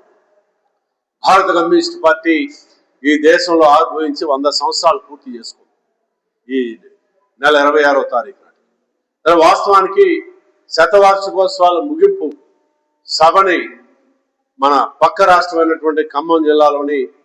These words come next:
ఆ, పెద్ద ఎత్తున జరపాలని చెప్పని డిసెంబర్ ఇరవై ఆరున నిర్ణయం చేసుకున్నప్పటికీ, ఆ రాష్ట్రంలో పంచాయతీ ఎన్నికలు జరుగుతున్నాయి కాబట్టి, దాన్ని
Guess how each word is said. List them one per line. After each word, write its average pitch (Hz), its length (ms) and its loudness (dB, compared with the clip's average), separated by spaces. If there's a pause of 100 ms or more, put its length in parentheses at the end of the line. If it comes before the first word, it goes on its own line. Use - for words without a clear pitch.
(600)
ఆ, 139 40 4 (600)
పెద్ద 160 180 0
ఎత్తున 175 320 0
జరపాలని 156 540 0
చెప్పని 151 520 -4 (540)
డిసెంబర్ 151 340 0
ఇరవై 147 220 2
ఆరున 151 220 2
నిర్ణయం 135 420 -6
చేసుకున్నప్పటికీ, 135 920 -10 (440)
ఆ 143 160 4
రాష్ట్రంలో 160 520 0
పంచాయతీ 170 440 0
ఎన్నికలు 151 260 -4
జరుగుతున్నాయి 143 440 -4
కాబట్టి, 131 380 -8
దాన్ని 139 400 -2